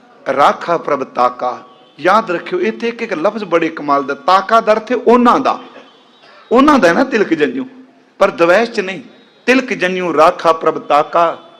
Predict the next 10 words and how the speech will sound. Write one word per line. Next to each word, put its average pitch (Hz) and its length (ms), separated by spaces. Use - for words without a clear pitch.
ਕੀਨੋ 180 380
ਵੱਡੋ 196 680
ਕੱਲੂ 190 300
ਮੈਂ 254 160
ਸਾਕਾ, 139 640
ਸਾਧਨ 226 520
ਹੇਤ 175 480
ਇਤੀ 180 260
ਜਿਨ 165 200
ਕਰੀ, 160 420